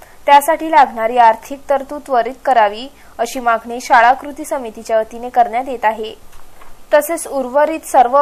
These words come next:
विना अनुदानित उच्च माध्यमिक शाळांचे ऑफलाइन मूल्यांकन सुरू करावे,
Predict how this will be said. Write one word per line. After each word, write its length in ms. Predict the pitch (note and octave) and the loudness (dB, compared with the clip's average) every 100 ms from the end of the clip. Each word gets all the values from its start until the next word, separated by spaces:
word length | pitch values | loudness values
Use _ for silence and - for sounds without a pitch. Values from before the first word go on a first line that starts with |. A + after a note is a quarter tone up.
| C4+ | 2
विना 280 | B3 C4+ C#4+ | 0 0 0
अनुदानित 540 | C#4+ C#4 C#4 C#4 C#4+ | -2 0 0 0 -8
उच्च 280 | C4+ C4 - | -10 -10 -8
माध्यमिक 500 | A#3 A#3 A3+ A#3+ A#3+ | -4 -4 -4 -14 -12
शाळांचे 680 | - A#3 A3+ B3 C4 A#3+ A3 - - - | 0 4 4 2 -6 -8 -8 -14 -6 4
ऑफलाइन 480 | B3+ B3 D4+ D4+ | 4 4 -2 -2
मूल्यांकन 640 | D#4 C#4 B3+ B3+ C#4 D4 D#4+ | -2 -2 0 -2 -2 -6 -6
सुरू 240 | - D4 B3 | -12 -10 -4
करावे, 460 | A3+ A3 G#3+ A#3 | 0 0 0 -6